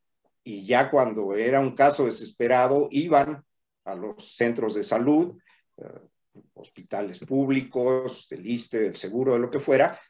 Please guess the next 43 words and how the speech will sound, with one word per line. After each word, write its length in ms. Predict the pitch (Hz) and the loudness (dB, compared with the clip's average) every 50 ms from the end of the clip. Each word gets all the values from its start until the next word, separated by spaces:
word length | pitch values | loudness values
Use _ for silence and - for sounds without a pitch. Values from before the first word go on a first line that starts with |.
| _ _ | _ _
y 120 | - 147 131 | -10 -2 2
llegaban 420 | 147 143 151 170 208 214 214 202 | 4 6 8 8 8 6 4 2
en 120 | 165 143 139 | 0 -2 0
tan 180 | 185 190 196 | 0 0 2
mal 200 | 202 196 208 214 | 2 0 0 0
estado 600 | 196 - - - 170 147 147 143 151 165 185 - _ _ _ _ _ _ _ _ _ | 0 -4 -2 0 2 4 4 4 2 0 -6 -12 _ _ _ _ _ _ _ _ _
que 120 | - 127 120 | -8 -6 -6
muchos 360 | 131 156 180 180 233 202 151 | -4 -6 -6 -6 -6 -6 -4
de 80 | 160 180 | -4 -4
ellos 180 | 233 233 196 | -4 -2 -2
lamentablemente 840 | 151 123 110 107 104 101 - 147 170 175 170 123 123 151 - - 185 | 0 -2 -2 -2 -4 -2 2 2 2 2 2 0 -2 -2 -4 -4 -4
fallecían. 800 | - - 196 196 196 196 - - 240 247 254 226 143 - - - _ _ _ _ _ _ _ _ _ _ _ _ _ _ _ _ | -2 -4 -4 -4 -6 -8 -6 -6 -4 -4 -2 -2 -4 -4 -6 -14 _ _ _ _ _ _ _ _ _ _ _ _ _ _ _ _
Y 80 | - 120 | -8 -4
entonces 260 | 120 156 180 202 214 | 2 4 4 6 6
lo 100 | 208 - | 6 4
que 120 | - 175 | 4 2
pasó 480 | 180 - 180 175 - - 214 208 208 190 | 4 4 4 4 6 6 6 6 6 6
es 180 | 165 160 160 | 4 0 -2
que 380 | - 180 180 185 - - - _ _ | -2 -2 -2 -2 -4 -6 -12 _ _
se 180 | - - - 120 | -10 -6 -4 -4
empezó 380 | 120 117 120 117 117 - 160 | -2 -2 -2 0 2 4 4
a 100 | 170 160 | 4 6
crear 320 | - 160 147 151 156 151 143 | 4 6 6 6 6 6 4
fama 600 | - 185 196 190 170 165 160 160 180 185 - _ _ _ _ _ _ _ - | 4 6 6 6 6 4 2 0 -2 -4 -8 _ _ _ _ _ _ _ -12
de 120 | 107 110 | -10 -10
que, 100 | 110 104 | -10 -10
pues, 200 | - - 107 98 | -10 -10 -8 -4
realmente 720 | 101 123 131 127 131 131 139 143 139 131 - 120 113 110 | 2 4 4 4 4 4 2 2 2 0 0 -2 -2 -2
mejor 500 | 104 101 101 101 101 98 117 127 135 131 | -4 -8 -8 -8 -6 -2 0 2 2 2
ni 180 | 127 110 113 117 | 0 -2 -2 2
vayas 440 | 110 120 127 127 123 123 123 - 117 | 4 6 6 6 4 2 0 2 0
al, 240 | 110 110 107 101 127 | 0 0 0 -4 -4
al 360 | 127 113 110 110 110 110 110 | -4 -4 -2 -2 -2 -2 -2
hospital 680 | 113 113 - - 135 127 120 - 135 120 123 143 143 - | -4 -4 -6 -8 -10 -4 2 4 6 6 6 6 2 0
porque 480 | - 135 107 101 - - 98 101 98 | -4 -6 -8 -8 -8 -6 -6 -6 -6
lo 240 | 92 101 104 101 101 | -6 -6 -8 -6 -4
más 200 | 110 127 123 123 | -2 0 0 -2
probable 420 | - - 117 110 110 113 120 123 117 | -2 -2 0 2 4 4 2 2 -2
es 60 | - | -6
que 100 | - 95 | -4 -2
ya 120 | 110 110 | -2 -2
no 120 | 110 110 107 | -2 -4 -4
salgas. 640 | - 175 196 226 202 147 120 - - - _ | 0 2 2 4 4 2 0 0 -2 -6 _